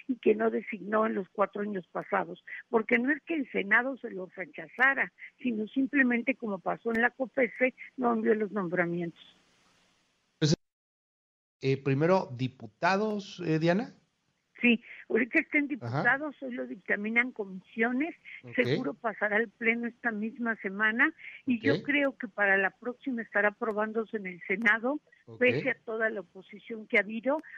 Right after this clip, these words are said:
Speaker 1: Parece que están cambiando algunas cosas que ya no quiero comentar para no alargarme,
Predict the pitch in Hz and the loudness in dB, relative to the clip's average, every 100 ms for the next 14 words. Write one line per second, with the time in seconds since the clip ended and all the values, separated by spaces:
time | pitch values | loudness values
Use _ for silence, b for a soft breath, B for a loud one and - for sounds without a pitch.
0 | - 240 240 262 302 - 233 - 240 240 | -6 0 0 0 -4 -8 -10 -4 -4 0
1 | 254 220 233 226 240 214 208 233 214 214 | -2 0 -2 0 0 0 -4 0 0 -2
2 | - 220 202 220 - - 190 - b _ | -2 -2 0 -2 -2 -2 -2 -4 b _
3 | 214 226 214 220 226 233 233 202 190 208 | 2 4 4 2 0 0 -2 -4 0 0
4 | 196 233 214 196 202 208 220 208 202 214 | 0 0 0 0 2 2 2 2 0 0
5 | 262 | -2